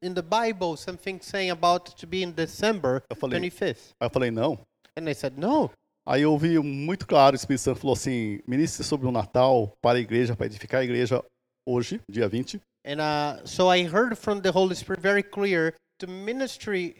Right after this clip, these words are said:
Speaker 1: to minister about the Chri-, Christmas to the, to edify the church today.
Speaker 2: Para edificar a igreja.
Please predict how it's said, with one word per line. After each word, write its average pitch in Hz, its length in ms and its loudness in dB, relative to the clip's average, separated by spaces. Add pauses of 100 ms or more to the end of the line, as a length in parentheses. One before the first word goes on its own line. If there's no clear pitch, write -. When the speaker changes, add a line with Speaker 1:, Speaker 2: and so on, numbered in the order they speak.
(340)
Speaker 1:
to 180 80 -10
minister 190 640 -6
about 175 680 6 (200)
the 156 400 0
Chri-, 226 360 -4
Christmas 165 640 -6 (320)
to 180 80 -8
the, 175 120 -8 (180)
to 185 160 -6
edify 180 480 0
the 143 100 -10
church 127 320 -8 (120)
today. 113 280 -12 (300)
Speaker 2:
Para 120 360 0 (220)
edificar 135 500 0
a 185 40 0
igreja. 131 360 -2